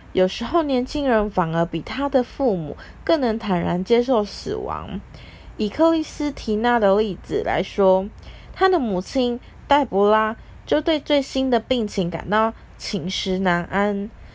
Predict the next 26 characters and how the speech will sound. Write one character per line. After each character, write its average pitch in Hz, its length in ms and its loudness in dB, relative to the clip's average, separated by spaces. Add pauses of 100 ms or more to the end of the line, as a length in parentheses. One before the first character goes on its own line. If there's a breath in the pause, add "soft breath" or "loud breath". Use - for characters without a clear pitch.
(180 loud breath)
克 349 140 2
里 339 120 2
斯 320 200 -2
提 - 180 -4
娜 240 220 2
是 254 200 -2
个 196 160 4
风 254 300 -2
趣 277 220 -4
又 262 180 6
拥 220 240 0
有 196 160 4
勇 175 260 -2
敢 202 160 2
的 180 120 0
灵 165 220 -2
魂 185 180 0
的 170 120 0
人， 160 400 -2 (720 loud breath)
并 320 220 4
对 311 200 2
自 311 160 -2
己 202 160 -2
的 180 120 2
世 262 260 0
界 233 320 2